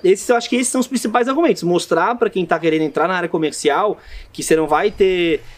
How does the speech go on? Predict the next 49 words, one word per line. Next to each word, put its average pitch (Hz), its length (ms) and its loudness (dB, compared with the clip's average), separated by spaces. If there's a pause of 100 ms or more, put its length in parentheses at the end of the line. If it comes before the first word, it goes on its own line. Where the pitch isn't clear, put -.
necessariamente 160 540 2
um - 20 -6
salário 151 320 2
baixo 135 540 -2
e 214 100 -2
nem 196 160 4
que 233 80 0
vai 220 100 4
ser 214 120 0
uma 220 100 2
função 214 320 0
operacional, 214 640 0 (220)
né? 123 80 0
Hoje 131 160 4
a 165 40 2
gente 160 140 -2
tem, 175 360 0 (200)
é, 139 220 0
executivos 170 500 0
de 170 80 0
venda 156 360 2
que - 80 -18
tão 196 120 2
lidando 196 300 2
com 208 140 0
grandes 180 340 2
empresas, 165 540 2
projetos 156 480 0
super 214 280 -2
complexos, 190 760 -2
né? 160 200 -2 (320)
Que 160 120 0
envolvem 170 360 2 (120)
várias 196 360 0
outras 208 300 2
áreas, 123 300 -2
né? 127 140 -6
Então 147 200 0
esse 165 120 -4
profissional, 170 520 -2
ele 185 80 -2
tá 185 140 -4
sendo, 196 300 0 (380)
tendo 175 160 2
uma 185 120 2
necessidade 190 720 -2
de, 175 200 -4
de, 156 300 0
de, 139 320 0